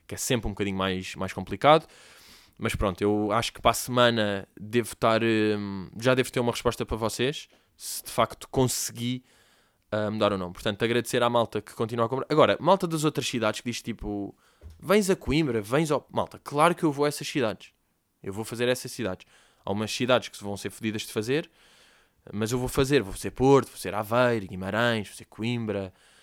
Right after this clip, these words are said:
ah, quer fazer Madeira, quer fazer Faro, quer fazer Évora, mas, n-, sabem que estas merdas não dependem de mim, ah, e isto é uma conversa que eu acho, tipo,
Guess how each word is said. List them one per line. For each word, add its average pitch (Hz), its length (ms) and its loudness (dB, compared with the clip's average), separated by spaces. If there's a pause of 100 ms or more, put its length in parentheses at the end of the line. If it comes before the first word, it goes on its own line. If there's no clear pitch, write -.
(280)
ah, 85 480 -12
quer 95 120 -10
fazer 92 200 -12
Madeira, 113 640 0
quer - 100 -20
fazer - 160 -20
Faro, 110 560 0
quer - 100 -20
fazer 107 200 -2
Évora, 131 320 4
mas, 190 440 2
n-, 107 240 -8
sabem 107 280 -2
que 117 60 -2
estas 120 200 -4
merdas 123 220 -2
não 123 100 -2
dependem 123 340 -4
de 120 60 -6
mim, 156 300 0 (840)
ah, 110 280 0
e 165 180 -4
isto 185 160 -2
é 190 40 0
uma 190 100 0
conversa 180 300 0
que 170 80 -4
eu 170 60 4
acho, 165 200 0
tipo, 143 500 -6